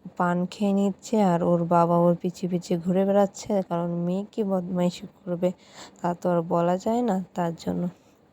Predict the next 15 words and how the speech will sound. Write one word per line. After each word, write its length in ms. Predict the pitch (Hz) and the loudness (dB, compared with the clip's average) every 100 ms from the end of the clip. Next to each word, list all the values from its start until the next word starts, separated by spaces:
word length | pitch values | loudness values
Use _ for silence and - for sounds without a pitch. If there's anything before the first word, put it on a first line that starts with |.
| _ _ _ _ - - _ - | _ _ _ _ -20 -20 _ -6
তার 220 | 196 196 | -2 -2
জন্য 260 | - 214 214 | 0 2 4
মেয়ের 300 | 190 190 190 | 4 4 2
পিছনে 420 | 190 - 196 185 | -2 -6 -4 -4
ঘুরে 280 | 185 185 180 | 0 0 2
ঘুরে 200 | 185 185 | 2 2
বেড়াচ্ছে, 500 | 180 175 - - 190 - - - - - | 2 0 -2 -6 -6 -6 -20 -20 -16 -8
কখন 300 | 185 196 185 | -6 -4 -6
কি 200 | 185 185 - | -4 -8 -4
করবে 360 | 185 185 185 185 | -4 -2 -2 0
না 200 | 180 180 | -2 -6
করবে 420 | - 190 190 185 | -8 -4 0 0
সেগুলো 400 | 185 180 185 185 | 0 0 2 0
দেখার 360 | 175 175 220 196 - | 0 -2 -2 -4 -2
জন্য। 360 | 185 180 180 | 0 0 0